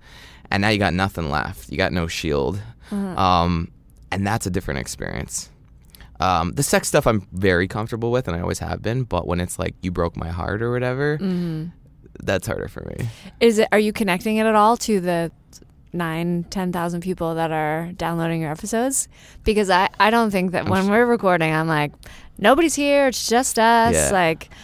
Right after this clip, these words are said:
Speaker 2: I feel pretty comfortable, and then I'm completely divorced from the idea that, like, thousands of people are listening.
Speaker 1: So we were, we pre-recorded our podcast 'cause we didn't know what it would become. We did thirteen weeks, thirteen episodes. We just, like,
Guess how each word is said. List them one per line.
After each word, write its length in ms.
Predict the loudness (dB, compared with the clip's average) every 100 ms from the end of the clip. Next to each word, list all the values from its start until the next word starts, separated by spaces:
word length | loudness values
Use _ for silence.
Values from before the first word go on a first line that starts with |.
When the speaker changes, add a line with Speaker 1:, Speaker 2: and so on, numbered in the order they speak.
| -6
Speaker 2:
I 100 | -4
feel 240 | 0 2 2
pretty 460 | 0 0 0 0 -2
comfortable, 600 | -4 -4 -4 0 2 2
and 220 | 0 -2
then 120 | 0
I'm 180 | -2 -2
completely 640 | -2 0 2 4 2 -2
divorced 460 | -4 -4 -2 -2 -4
from 220 | -4 -4
the 120 | -4
idea 420 | -4 -4 -4 -4 -4
that, 160 | -6 -6
like, 260 | -10 -10
thousands 420 | -8 -6 -8 -10
of 60 | -10
people 240 | -12 -10
are 140 | -10 -10
listening. 420 | -10 -10 -10 -12 -14 -14
Speaker 1:
So 160 | 2 4
we 180 | 6 4
were, 240 | 4 4 2
we 200 | 0 -2
pre-recorded 720 | 0 0 2 0 0 0 2
our 260 | 2 0 -4 -6
podcast 560 | -4 -2 -2 -6 -6
'cause 100 | -6
we 80 | -4
didn't 140 | -2 -2
know 100 | -2
what 120 | -4
it 80 | -6
would 100 | -10
become. 320 | -12 -12 -8
We 80 | -6
did 180 | -4
thirteen 400 | -2 -2 -2 -8
weeks, 240 | -8 -10 -10
thirteen 300 | -8 -6 -6
episodes. 420 | -8 -10 -10 -8
We 80 | -6
just, 180 | -6 -6
like, 100 | -10